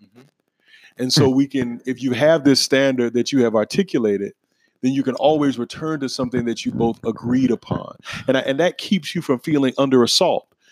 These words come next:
Speaker 2: When I talk to, to, to men, especially, if she says, this, "All right, well, have you all talked about how you'll handle your money? Have you talked about how you wanna raise your children?"
Speaker 1: Mm-hmm.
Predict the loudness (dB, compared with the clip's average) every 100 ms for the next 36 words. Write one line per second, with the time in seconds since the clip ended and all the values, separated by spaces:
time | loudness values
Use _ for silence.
0 | -20 -8 0 0 2 2 4 4 4 -2
1 | 0 2 2 0 -2 0 0 0 0 -2
2 | -4 -4 -14 -12 -8 -6 -6 -8 -10 -14
3 | _ -2 0 0 0 0 2 2 2 2
4 | -2 -6 -2 -4 -2 -6 -8 -4 -4 -4
5 | -8 -10 -12 -14 -16 -16 -18 -20 _ -20
6 | _ -4 -2 0 0 0 0 0 0 -2
7 | -2 0 0 -2 -2 -2 -2 -2 -6 -8
8 | -8 -8 _ _ _ _ _ -20 -20